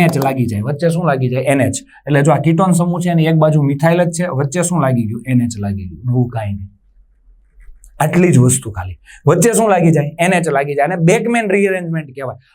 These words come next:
આટલો લાંબો રસ્તો ન પાર કરવો હોય તો આ એક શોર્ટકટ હતો આપણો. હા, અહીંયાથી એન એચ કાર્બન અને સી એચ થ્રી ની વચ્ચે લગાડો, કાર્બન અને આ વધુ વિસ્થાપિત સમૂહ છે, દ્વિતીયક સમૂહ. દ્વિતીયકમાં વધારે લાગે. પહેલા તૃતીયક, પછી દ્વિતીયક અને પછી પ્રાથમિક.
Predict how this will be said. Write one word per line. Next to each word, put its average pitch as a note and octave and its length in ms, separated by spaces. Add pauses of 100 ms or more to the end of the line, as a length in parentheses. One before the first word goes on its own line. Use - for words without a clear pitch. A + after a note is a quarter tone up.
(120)
આટલો G3 260
લાંબો G#3 260
રસ્તો G3+ 300
ન - 20 (180)
પાર F#3 100 (100)
કરવો F3 240
હોય F#3+ 100
તો F#3 100
આ F3 120
એક F3+ 100
શોર્ટકટ F3+ 400
હતો B2 160
આપણો. G2+ 240 (400)
હા, D#3 160 (460)
અહીંયાથી A3+ 380 (200)
એન A3 160
એચ - 160 (240)
કાર્બન G3 400
અને A3+ 160
સી A3+ 160
એચ A3+ 80
થ્રી A#3 160
ની A#3 140
વચ્ચે A#3 220
લગાડો, A#3+ 360
કાર્બન G3 320
અને E3+ 100 (160)
આ F#3+ 140
વધુ G#3 240
વિસ્થાપિત G3 440
સમૂહ D3 220
છે, C#3 140
દ્વિતીયક E3 380
સમૂહ. C#3+ 240
દ્વિતીયકમાં F#3 460
વધારે E3 240
લાગે. B2 200
પહેલા E3 180 (400)
તૃતીયક, G3 360 (720)
પછી D#3+ 240
દ્વિતીયક F3 320
અને E3 140
પછી E3 240
પ્રાથમિક. C3 340